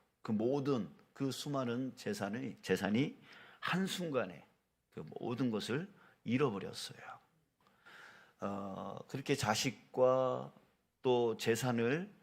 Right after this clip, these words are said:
잃어버린 그 슬픔을,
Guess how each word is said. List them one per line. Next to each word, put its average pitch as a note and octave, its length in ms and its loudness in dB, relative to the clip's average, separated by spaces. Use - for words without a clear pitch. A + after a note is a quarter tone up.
잃어버린 A2+ 680 4
그 D#3+ 260 0
슬픔을, D#3 1160 -2